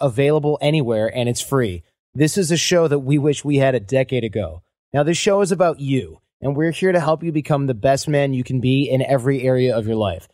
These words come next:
So make sure to stay up to date with everything going on here, as well as getting some killer free stuff by signing up for the newsletter at the art of charm dot com.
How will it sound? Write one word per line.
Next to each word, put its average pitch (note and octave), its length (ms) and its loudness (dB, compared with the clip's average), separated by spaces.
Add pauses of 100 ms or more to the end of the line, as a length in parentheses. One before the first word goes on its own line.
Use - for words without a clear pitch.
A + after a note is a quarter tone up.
(220)
So D3+ 140 2
make D3 160 2
sure G3 160 2
to F3+ 40 0
stay D#3+ 240 0
up D3+ 120 2
to D3+ 80 -4
date C3 240 0
with B2 100 0
everything C#3+ 360 2
going C3+ 280 2
on B2+ 160 0
here, A2 320 -2
as A#2+ 100 -4
well B2+ 260 2
as C#3 100 -6
getting D#3+ 240 0
some C#3+ 160 -4
killer D3 280 0
free C#3+ 240 -4
stuff C3+ 380 0 (260)
by C#3 140 0
signing D#3 380 0
up E3 100 -2
for E3+ 100 -4
the D#3+ 80 0
newsletter D3+ 540 2
at C3+ 160 0
the C#3 140 -2
art C3 200 2
of C3+ 80 -4
charm B2+ 300 0
dot A2+ 160 0
com. G#2 400 -4